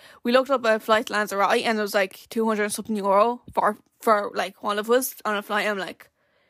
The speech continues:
"Yeah, that's not happening." <laughs> So, you know, it's quite expensive. So, it's out of our budget. So, you know, you have to go with other options. But I'll be talking about that in the coming weeks, hopefully. Hopefully.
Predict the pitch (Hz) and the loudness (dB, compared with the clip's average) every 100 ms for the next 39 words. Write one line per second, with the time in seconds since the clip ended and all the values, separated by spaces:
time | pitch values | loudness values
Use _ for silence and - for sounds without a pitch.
0 | _ _ - 277 285 320 339 359 359 311 | _ _ -2 2 4 4 4 4 4 4
1 | 254 214 202 294 - 311 233 208 196 220 | 2 0 -4 -2 -2 -2 -8 -6 -10 -6
2 | 311 311 254 254 240 208 196 220 _ - | -6 -4 -6 -4 -2 -2 -2 -8 _ -20
3 | _ _ - - _ _ 226 196 - - | _ _ -20 -20 _ _ -6 -6 -8 -14
4 | - _ - 202 - - - - - _ | -18 _ 0 0 -2 -14 -14 -20 -20 _
5 | _ - - _ - 233 214 220 202 196 | _ -20 -20 _ -6 0 2 2 -2 -4
6 | 196 - - - 226 _ _ - 208 220 | -10 -14 -16 -16 -18 _ _ -14 -12 -12
7 | 208 - 220 220 233 220 220 208 208 202 | -16 -4 -4 -4 -2 0 0 0 -2 -4
8 | 180 180 - 285 - _ - - 269 269 | -4 -6 -4 -4 -6 _ -20 -4 -2 -2
9 | - - 254 240 269 269 302 320 226 190 | -6 -4 -4 -2 0 0 0 -4 0 0
10 | - - 196 - 202 185 - - - - | -2 -8 -10 -8 -8 -8 -12 -14 -16 -14
11 | - - _ - 226 220 - - | -16 -18 _ -2 0 0 -4 -14